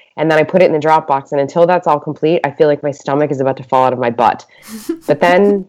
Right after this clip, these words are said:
Speaker 1: so far, I have not had any issues. I'm also hyper aware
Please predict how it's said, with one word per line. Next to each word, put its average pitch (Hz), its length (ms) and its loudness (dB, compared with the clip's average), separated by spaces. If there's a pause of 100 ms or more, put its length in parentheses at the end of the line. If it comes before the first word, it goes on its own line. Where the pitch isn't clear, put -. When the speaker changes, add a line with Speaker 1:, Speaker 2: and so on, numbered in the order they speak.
Speaker 1:
so - 240 0
far, 233 460 4 (260)
I 165 80 4
have 175 140 2
not 175 240 -2
had 170 220 0
any 160 280 -4
issues. 139 600 -4 (360)
I'm 165 140 0
also 156 480 0
hyper 151 320 -2
aware 139 320 2